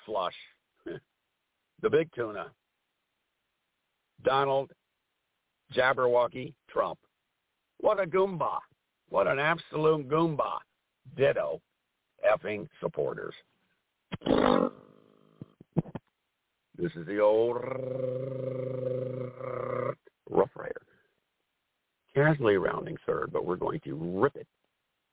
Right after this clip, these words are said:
toward home plate. You know what? We're like Jackie Robinson. Woo! We're in, like Flynn. We're back in the gym. Take care, Donnie.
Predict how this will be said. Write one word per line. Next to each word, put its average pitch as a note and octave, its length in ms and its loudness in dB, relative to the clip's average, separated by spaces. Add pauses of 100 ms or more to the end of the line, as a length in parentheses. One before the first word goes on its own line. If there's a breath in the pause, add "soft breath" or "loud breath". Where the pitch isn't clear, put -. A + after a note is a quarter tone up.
(380)
toward E2 240 2
home F#2+ 340 -6
plate. - 260 -12 (680)
You E2+ 80 -4
know F#2 140 4
what? G2 320 4 (420)
We're A2+ 140 -4
like - 200 -6
Jackie E2 360 0
Robinson. - 560 -2 (200)
Woo! G#4+ 460 4
We're C3 280 -4
in, A2+ 240 -4 (200)
like B2 220 0
Flynn. G2 320 -6 (1600)
We're D#2 120 -6
back F2+ 300 -2
in F2 140 -4
the E2+ 60 -4
gym. D2 460 -10 (3500)
Take C#3+ 180 4
care, C3 360 4 (960)
Donnie. F2+ 420 0